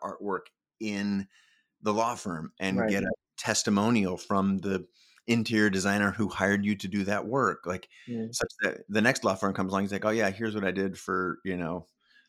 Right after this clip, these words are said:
Speaker 1: for this last firm." And they're like, "Oh, wow, that's great. That gets you your next job."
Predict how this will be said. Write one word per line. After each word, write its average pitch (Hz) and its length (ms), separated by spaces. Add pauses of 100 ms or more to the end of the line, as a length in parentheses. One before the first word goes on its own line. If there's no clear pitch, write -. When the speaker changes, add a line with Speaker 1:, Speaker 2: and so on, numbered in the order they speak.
(320)
Speaker 1:
for 95 380
this 92 160
last 98 320
firm." 90 260
And 87 100
they're 87 80
like, 85 160
"Oh, 180 120
wow, 113 320
that's 85 300
great. 110 340
That 82 180
gets 90 200
you 85 60
your 85 180
next 85 300
job." 87 340